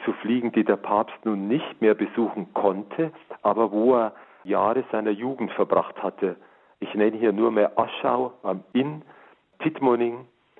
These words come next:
und, äh, da macht man dann die Schleife über die Salzach hinweg Richtung Traunstein, das haben wir auch noch überflogen und von dort ging's dann erst in Richtung Rom.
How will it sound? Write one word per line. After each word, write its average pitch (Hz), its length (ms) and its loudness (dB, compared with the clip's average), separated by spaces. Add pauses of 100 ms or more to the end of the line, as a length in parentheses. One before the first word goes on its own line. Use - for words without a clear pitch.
(160)
und, 107 380 0 (100)
äh, 104 100 2
da 95 100 0
macht 95 260 0
man 117 100 0
dann 98 160 2
die 95 140 -6
Schleife 113 480 0
über 104 240 0
die 92 180 -6
Salzach - 380 0
hinweg 113 440 -2 (320)
Richtung 98 560 -2
Traunstein, 107 960 -2
das - 160 -6
haben 92 120 0
wir 90 100 2
auch 98 200 0
noch 98 120 -2
überflogen 104 640 0 (340)
und 98 140 -4
von 98 180 0
dort 95 260 2
ging's 101 220 -6
dann 87 160 0
erst 95 240 0 (240)
in 98 140 -4
Richtung 98 360 -4
Rom. 82 360 0